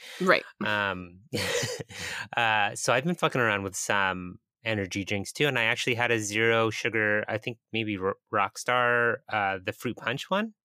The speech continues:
Speaker 1: Ooh, we have one of those in the fridge that we haven't tried. Was it good?
Speaker 2: I, yeah, I really like the fruit punch one.
Speaker 1: Okay, great. I'm very excited to try it.
Speaker 2: Yeah,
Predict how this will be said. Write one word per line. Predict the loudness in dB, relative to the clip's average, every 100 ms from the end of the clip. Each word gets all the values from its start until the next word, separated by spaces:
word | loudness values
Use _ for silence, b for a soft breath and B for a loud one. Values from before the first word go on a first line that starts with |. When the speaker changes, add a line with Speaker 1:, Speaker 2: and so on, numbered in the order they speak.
| _ 0
Speaker 1:
Ooh, | 4 6 6 6 6 4 4
we | 2
have | 4
one | 4 6
of |
those | 4 6
in |
the | 4
fridge | 4 4 4 4
that | 0
we |
haven't | 2 2
tried. | 2 2 4 4
Was | 2 -2
it | -2
good? | 2 4 4 2 -10 _ _ -10
Speaker 2:
I, | -8
yeah, | -8 -8 -4 0
I | 0
really | 0 0 0
like | 0 -2
the | -4
fruit | -6 -4
punch | -6 -6 -8
one. | -10 -12 -18 _ -16
Speaker 1:
Okay, | -12 -10
great. | -4 -4 -4 -6
I'm | -6 -4
very | -4 -6
excited | -8 -10 -8 -8 -10
to |
try | -8 -4 -2
it. | -4 -10 _ _ _ _ _ _ _ _ _ _ _
Speaker 2:
Yeah, | -2 2 4 4 4 2